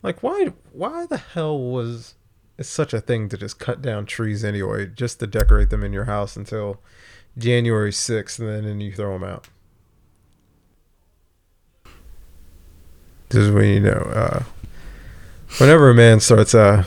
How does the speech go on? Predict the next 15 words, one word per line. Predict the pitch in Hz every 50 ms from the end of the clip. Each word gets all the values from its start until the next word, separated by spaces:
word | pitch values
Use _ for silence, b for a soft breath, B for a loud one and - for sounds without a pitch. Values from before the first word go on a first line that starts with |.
| - -
talking | - 120 110 - - 117
in | 101 101
that | 101 101 -
pitch | - 120 - -
of | 104 104
a | 98
tone | - - - 110 107 104 104 101
after | 98 95 - - 101 98 98
severe | - - - - 104 98 104 101 98
traumatic | - - - 101 98 95 98 98 95 -
things, | - 101 101 101 101 104 -
everything | 104 104 104 101 - 95 -
is | - 104 107
not | - 58 -
okay. | - - - - - 90 101